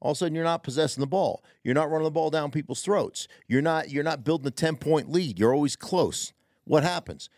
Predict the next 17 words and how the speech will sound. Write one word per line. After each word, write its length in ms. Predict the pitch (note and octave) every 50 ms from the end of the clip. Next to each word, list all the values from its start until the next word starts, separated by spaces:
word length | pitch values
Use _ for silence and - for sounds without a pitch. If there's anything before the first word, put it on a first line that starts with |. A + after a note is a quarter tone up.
| _ _ _ _
You 200 | - C3 D#3+ E3+
eliminate 640 | E3+ E3 D3+ D3 D#3+ F3 F#3+ F#3 F3 E3 E3 D#3+ - - C#3+
opportunities 760 | D3+ D3+ - D3+ C#3 - - F3 F3 E3 C#3 C3+ C3 A#2
for 160 | - - - A#2
your 200 | A2 B2 C#3 B2+
team 280 | - - D3 D3 C3+
to 60 | A2+
do 160 | G#2 G2+ C#3+ C#3+
what 100 | C#3 A2+
they 80 | C3
do 160 | B2 A#2+ B2+
best, 300 | A2+ C3 D#3+ D3 A#2+ -
and 60 | A2 A2+
that's 160 | A#2 - -
rush 180 | C3 B2+ - -
the 80 | -
passer. 400 | - - D#3 D3+ C3+ - - G#2